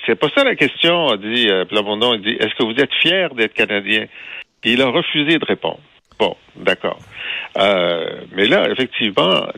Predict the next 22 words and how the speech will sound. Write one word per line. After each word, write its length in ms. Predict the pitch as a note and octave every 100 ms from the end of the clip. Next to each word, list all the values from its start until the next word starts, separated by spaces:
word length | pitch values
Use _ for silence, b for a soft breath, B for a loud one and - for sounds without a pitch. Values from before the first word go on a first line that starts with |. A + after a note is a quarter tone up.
| - - -
c'est, 240 | A2 A2
la 120 | A2 G#2
question 420 | A#2 - B3 F#3+
est 60 |
de 60 | G2
savoir, 440 | - F#2+ C3+ F3 -
puis 200 | - G2
on 260 | G#2 G2+ F#2+
en 80 | F#2
discutait 400 | - - - D#3
récemment, 480 | G2+ A#2 B2+ E3+ - - -
à, 220 | - - - -
à 80 | A3+
partir 380 | - - - G#3+
de 160 | D3
quel 300 | G#2 - F3
moment 480 | D3+ B2 B2 F3 F3 -
est-ce 180 | A2+ - -
que 80 |
lui 320 | G2+ G2+ D#3+ G#3
va 140 | D#3
choquer ? 560 | C#3+ - E3+ - F3+